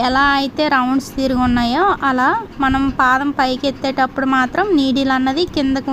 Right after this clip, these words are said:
ఉంచే పాదం పైకి ఎత్తాలి. అప్పుడే అటు ఇటు కదిలిపోకుండా ఉంటుంది, కుట్టు అన్నది నీట్‌గా వస్తుంది. ఇలా వీడియోలో చూపించే విధంగా మెల్లగా స్టిచ్చింగ్ చేసుకుంటూ రావాలి ఫ్రెండ్స్. మనం ఫాస్ట్గా చేయడానికి అయితే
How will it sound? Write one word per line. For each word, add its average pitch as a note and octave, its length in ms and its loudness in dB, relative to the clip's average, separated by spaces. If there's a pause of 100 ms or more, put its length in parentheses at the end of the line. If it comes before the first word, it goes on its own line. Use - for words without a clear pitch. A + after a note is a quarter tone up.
ఉంచే C4 280 -2 (600)
పాదం C4 380 2
పైకి B3 300 -2
ఎత్తాలి. A#3+ 360 -2 (160)
అప్పుడే C#4+ 340 0 (580)
అటు B3+ 180 -2 (120)
ఇటు C4 180 -2 (100)
కదిలిపోకుండా C4 720 -2 (140)
ఉంటుంది, B3 380 0 (120)
కుట్టు C4+ 260 -4
అన్నది B3+ 280 0 (180)
నీట్‌గా C4+ 500 0
వస్తుంది. A#3 500 0 (640)
ఇలా C4 180 2 (120)
వీడియోలో C4 420 0 (100)
చూపించే C4+ 500 0 (100)
విధంగా B3+ 440 0 (160)
మెల్లగా C4+ 540 0
స్టిచ్చింగ్ D4 480 0
చేసుకుంటూ C4+ 520 -2 (100)
రావాలి A#3+ 420 2
ఫ్రెండ్స్. D#4+ 360 -2 (460)
మనం B3+ 160 0 (100)
ఫాస్ట్గా B3+ 560 0
చేయడానికి B3+ 500 0
అయితే A#3+ 180 -2